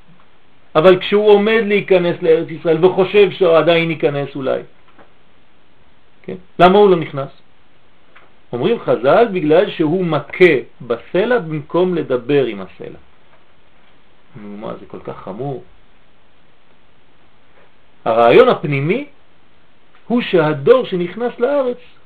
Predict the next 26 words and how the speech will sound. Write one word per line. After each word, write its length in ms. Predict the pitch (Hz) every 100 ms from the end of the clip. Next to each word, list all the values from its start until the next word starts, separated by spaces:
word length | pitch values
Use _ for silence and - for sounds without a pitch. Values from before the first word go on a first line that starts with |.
| -
לא 120 | 170 233
צריך 240 | 233 -
להכות 360 | 208 185 196 139
בו, 140 | 113 - - - - - - - - - -
צריך 120 | -
לדבר 340 | 165 147 160 196
איתו. 220 | 180 - - - - - - - - - - - -
זה 100 | 139
מדרגה 440 | 180 190 190 185 233
אחרת. 380 | 233 247 226 170 - - - - - - -
כשיצאתם 720 | - 196 190 180 294 294 294
ממצרים, 920 | 240 202 180 - 220 269 262 226 214 196
הדור 460 | 180 175 262 277
הזה 180 | 254 247
היה 180 | 240 240
ילד. 460 | 214 247 262 208 147 - - - - - - - - -
ילד 320 | 170 254 285
קטן, 400 | - 233 - 285
לפעמים 400 | 277 - 247 269
אתה 200 | 262 247
נותן 300 | 240 233 254
לו 160 | 247 240
נו 140 | 233
נו 140 | 240 220
נו, 240 | 180 175 185 - - - - - - - - - - - -
ואז 400 | 127 185 285